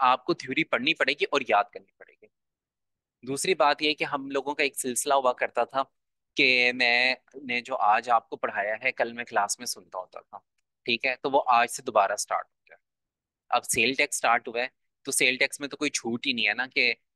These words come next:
आप कहें कि जी अच्छा जी मैंने आज नहीं पढ़ा और कल नहीं पढ़ा। ये आपके पीछे चाहे दस चैप्टर रहते हैं या दो चैप्टर रहते हैं या एक टॉपिक रहता है,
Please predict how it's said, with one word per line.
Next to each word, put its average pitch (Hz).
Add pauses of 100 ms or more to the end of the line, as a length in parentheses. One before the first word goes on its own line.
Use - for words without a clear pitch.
(160)
आप 117
कहें 120
कि 127
जी 117
अच्छा 117
जी 120
मैंने 113
आज 107
नहीं 117
पढ़ा 110
और 110
कल 110
नहीं 113
पढ़ा। 107
ये 107 (420)
आपके 131
पीछे 147
चाहे 143
दस 131
चैप्टर 151
रहते 131
हैं 143
या 143 (100)
दो 120
चैप्टर 143
रहते 131
हैं 139
या 147 (100)
एक 123
टॉपिक 104
रहता 92
है, 101